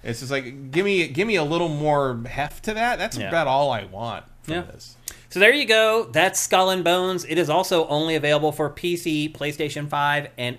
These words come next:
Speaker 2: Xbox Series. I don't know if that's two thumbs up from us, but I think it's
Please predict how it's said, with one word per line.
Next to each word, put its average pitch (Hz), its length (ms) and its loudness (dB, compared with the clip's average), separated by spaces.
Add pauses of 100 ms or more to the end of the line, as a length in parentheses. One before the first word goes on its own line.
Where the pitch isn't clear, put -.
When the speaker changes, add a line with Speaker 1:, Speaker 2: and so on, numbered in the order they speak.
Speaker 2:
Xbox 135 540 -2
Series. 185 440 4 (280)
I 233 80 2
don't - 20 8
know 311 60 8
if 311 60 6
that's 277 220 2
two 285 160 0
thumbs 185 460 2 (100)
up 214 300 0
from 330 180 2
us, 330 240 2
but 208 240 2
I 208 80 4
think 311 240 -2
it's - 260 -2